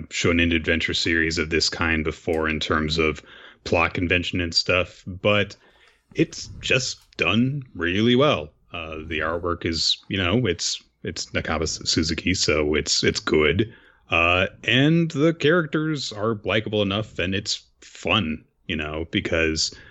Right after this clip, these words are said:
there's some serious stuff that happens. Obviously, the dramatic stakes from the very beginning are quite heavy because, you know, you're introduced to Percival and his grandfather, and they get along, and they have this sweet relationship,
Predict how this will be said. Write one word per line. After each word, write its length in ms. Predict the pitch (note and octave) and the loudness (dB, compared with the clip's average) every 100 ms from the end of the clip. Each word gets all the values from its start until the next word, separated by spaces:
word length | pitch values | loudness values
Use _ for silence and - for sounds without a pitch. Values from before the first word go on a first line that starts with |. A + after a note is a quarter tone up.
| - | 0
there's 200 | A#2+ B2+ | 2 4
some 140 | C3+ | 2
serious 400 | A#2 - A#2 A#2+ | 2 2 2 2
stuff 200 | - A#2 A2+ | 2 0 0
that 100 | G2 | -4
happens. 460 | F#2 F#2+ A2+ G#2+ | -4 -4 -2 -2
Obviously, 440 | F2+ D#2+ - - G2 | -2 -6 -8 -4 -2
the 120 | E2 | -2
dramatic 440 | - D#2 D2+ F2 - | -6 -4 -2 -2 -2
stakes 380 | - D#2+ D#2+ | -2 -2 -2
from 140 | - E2+ | 0 -2
the 60 | |
very 440 | D2+ D#2 D#2 F2+ F2+ | -2 0 0 0 -2
beginning 680 | D#2+ E2 D#2+ E2 E2 F#2 E2 | -4 -6 -2 -2 0 -2 -2
are 220 | D#2 - | -4 -6
quite 320 | - D#2+ D#2+ | -2 0 0
heavy 320 | - D#2+ E2 | -2 -4 -4
because, 760 | E2+ E2 - F#2 D#2 D2+ - - - _ _ - | -4 -6 -2 0 0 0 -2 -4 -14 _ _ 0
you 80 | |
know, 240 | G#2+ E2+ F#2 | 4 4 2
you're 220 | E2 D2+ | 0 -2
introduced 340 | D2 D#2+ D#2+ - | -6 -6 -6 -6
to 40 | |
Percival 460 | - D#2+ - F#2 G2 | -4 -2 -2 0 0
and 80 | D#2 | 0
his 100 | C#2+ | -2
grandfather, 640 | D2+ D2+ - D#2+ E2 A2+ | -2 -2 -2 -2 2 2
and 100 | E2 | 0
they 80 | D2 | -2
get 160 | D#2 | -4
along, 300 | D2 D2 E2 | -4 -6 -2
and 80 | F#2+ | 0
they 80 | D#2+ | 0
have 180 | D#2+ D#2+ | 0 0
this 120 | D2+ | 2
sweet 200 | F2+ D2+ | 2 0
relationship, 640 | D2+ D2 - F#2+ A#2 A2+ | -2 -2 0 2 0 0